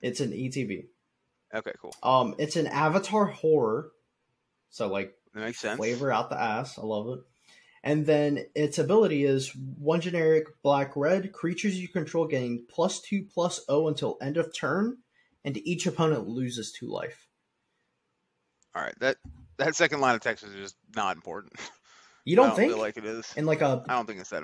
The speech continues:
Speaker 1: in a
Speaker 2: important.
Speaker 1: black red aggro deck, you just start draining your opponent for two?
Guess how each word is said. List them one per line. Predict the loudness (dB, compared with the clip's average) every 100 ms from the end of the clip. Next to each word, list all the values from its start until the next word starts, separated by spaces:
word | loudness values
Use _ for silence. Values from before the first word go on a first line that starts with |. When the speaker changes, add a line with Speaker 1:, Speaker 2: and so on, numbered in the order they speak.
| -4
Speaker 1:
in | -2
a |
Speaker 2:
important. | 0
Speaker 1:
black | 0 -2 0
red | 0
aggro | 0 0 -2
deck, | -2 -4 -6
you | -4
just | -4 -8 -12 0
start | 2 2
draining | 0 0 0
your | -2 -2
opponent | -2 -2
for | -4
two? | -6 -6 -8